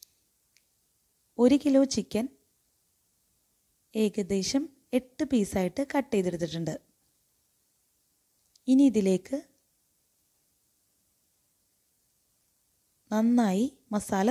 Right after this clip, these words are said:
തേച്ച് പിടിപ്പിക്കാം. ചിക്കൻ വേണമെങ്കിൽ സ്കിന്നോട് കൂടി തന്നെ ഉപയോഗിക്കാം ട്ടോ. ഞാനിപ്പോൾ ഇവിടെ സ്കിൻ റിമൂവ് ചെയ്ത ചിക്കനാണ്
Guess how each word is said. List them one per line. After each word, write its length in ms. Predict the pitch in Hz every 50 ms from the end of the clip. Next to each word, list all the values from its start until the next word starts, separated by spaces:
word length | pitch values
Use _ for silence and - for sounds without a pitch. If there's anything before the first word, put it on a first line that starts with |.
| 269 320
തേച്ച് 220 | 311 294 - - 202
പിടിപ്പിക്കാം. 420 | 185 165 - 180 - 180 170 220 - - _ _ _ _ _ _ _ _ _ _ _ _ _ _ _ _ _ _ _ _ _ _ _ _ _ _ - - - - _ _ _ _ _ _ _ _ _ _ _ _ _ _ _ _ _ _ _ _ _ _ _ _ _ _ _ _ _ _ _ _ - -
ചിക്കൻ 300 | 269 262 269 302 311 320 320
വേണമെങ്കിൽ 460 | 311 294 254 240 240 233 226 269 294 311 - _ _ _ - -
സ്കിന്നോട് 520 | - - 262 254 247 254 277 269 277 269 302 285
കൂടി 180 | 262 214 208 - 208
തന്നെ 160 | 196 196 226 247 202
ഉപയോഗിക്കാം 480 | 202 185 180 175 175 - 175 165 160 -
ട്ടോ. 120 | 180 170 - _ _ _ _ _ _ _ _ _ _ _ _ _ _ _ _ -
ഞാനിപ്പോൾ 400 | 220 233 233 254 262 - - 302
ഇവിടെ 200 | 262 233 196 220 254 269 - _ _ - -
സ്കിൻ 240 | - - 254 262 269 262 269
റിമൂവ് 360 | 240 208 202 202 208 220 233
ചെയ്ത 160 | 226 202 - 240 277 - -
ചിക്കനാണ് 440 | 226 - - 190 180 175 180 208